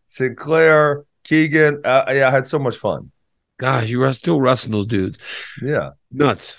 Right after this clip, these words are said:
Speaker 2: I barely
Speaker 1: I say
Speaker 2: wrestle.
Speaker 1: twice a week. I say twice a week is what I say. I'll go twice a week, and then that's it.
Speaker 2: Yeah,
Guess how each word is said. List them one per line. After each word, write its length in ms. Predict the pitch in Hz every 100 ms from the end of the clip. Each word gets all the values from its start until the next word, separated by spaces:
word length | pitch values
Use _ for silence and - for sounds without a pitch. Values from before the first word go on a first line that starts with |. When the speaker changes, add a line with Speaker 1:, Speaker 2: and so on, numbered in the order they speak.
| _ -
Speaker 2:
I 140 | 151
barely 460 | 131 170 196 185 156
Speaker 1:
I 40 |
say 60 | 143
Speaker 2:
wrestle. 240 | 123 -
Speaker 1:
twice 260 | 202 202 208
a 40 |
week. 340 | 185 160 120 -
I 60 |
say 140 | 135 143
twice 340 | 160 165 160
a 60 | 151
week 160 | 135
is 80 | 120
what 240 | 117 110 -
I 20 |
say. 80 | -
I'll 120 | 95
go 140 | 98 110
twice 340 | 110 135 135
a 40 | 127
week, 220 | 117 107
and 120 | 104
then 120 | 101
that's 200 | 98 95
it. 180 | 78 67 _ _ _ _ _ _
Speaker 2:
Yeah, 240 | - 107